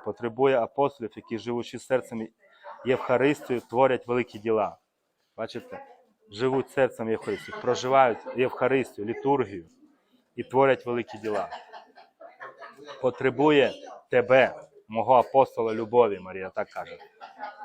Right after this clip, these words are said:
Дитина моя, церква з самих початків була гнана і зраджена, але день у день росла.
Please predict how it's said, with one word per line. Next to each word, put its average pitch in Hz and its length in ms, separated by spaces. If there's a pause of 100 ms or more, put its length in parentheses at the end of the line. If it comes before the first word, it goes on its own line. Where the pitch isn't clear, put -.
Дитина 147 340
моя, 120 200
церква 143 480
з - 100
самих 131 360
початків 131 500
була 120 320 (180)
гнана 127 500
і 117 100
зраджена, 110 560
але 120 220
день 143 300
у 131 60
день 123 220
росла. 110 440